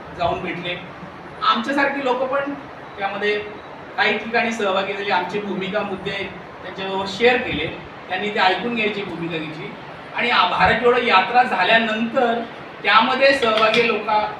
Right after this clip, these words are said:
जे होते त्या सगळ्यांनी देशभरातल्या लोकांनी ठरवलं की आपण भारत जोडो यात्रातल्या सह-, जोडल्या गेलेल्या लोकांनी अभियान म्हणून पुढे कंटिन्यू काम करायचं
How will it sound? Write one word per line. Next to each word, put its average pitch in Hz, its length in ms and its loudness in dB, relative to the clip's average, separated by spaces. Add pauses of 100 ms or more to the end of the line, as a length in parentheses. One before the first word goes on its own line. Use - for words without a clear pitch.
(160)
जे 202 80 0
होते 185 360 -4
त्या 214 160 2
सगळ्यांनी 196 400 -2
देशभरातल्या 185 640 -2
लोकांनी 185 320 -4
ठरवलं 196 540 0 (680)
की 269 260 -6
आपण 262 280 4
भारत 233 360 2
जोडो 233 220 4 (100)
यात्रातल्या 233 720 2
सह-, 202 300 4
जोडल्या 196 420 -2
गेलेल्या 226 360 0
लोकांनी 233 320 -2
अभियान 254 440 2
म्हणून 247 300 2
पुढे 247 200 0
कंटिन्यू 226 400 -2
काम 190 240 -2
करायचं 156 300 -6